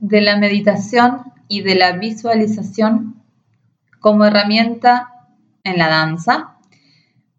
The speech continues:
pero también vamos a hablar de la meditación como herramienta para la vida.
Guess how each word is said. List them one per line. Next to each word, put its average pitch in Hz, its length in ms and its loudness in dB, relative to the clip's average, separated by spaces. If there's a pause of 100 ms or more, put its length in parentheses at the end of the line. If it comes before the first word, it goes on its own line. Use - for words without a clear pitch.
(120)
pero 220 200 2
también 240 400 0
vamos 262 320 -2
a 247 40 2
hablar 226 480 2 (800)
de 190 180 0
la 185 120 0
meditación 185 1120 0
como 185 200 -2
herramienta 175 540 2
para 170 180 2
la 160 100 0
vida. 151 400 -4